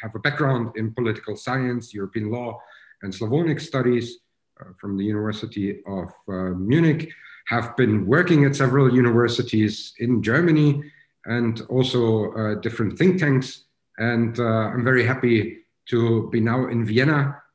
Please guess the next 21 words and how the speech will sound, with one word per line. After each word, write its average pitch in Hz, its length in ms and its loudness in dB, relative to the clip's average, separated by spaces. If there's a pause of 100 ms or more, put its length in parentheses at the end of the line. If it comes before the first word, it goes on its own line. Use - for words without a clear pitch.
(120)
and 120 400 -2
work 143 640 -2
on 143 160 4
a 143 80 4
region 147 380 2
that 143 120 2
has 127 140 0
always, 135 720 0
uh, 117 320 -8 (140)
been 120 280 -4
very 127 220 0
dear 135 300 0
to 135 140 -6
me. 127 340 -2 (420)
Um, 131 380 -2
and 143 120 -2
I'm 190 140 4
looking 185 220 2
forward 185 300 2
to 165 80 -4
discuss, 143 520 -4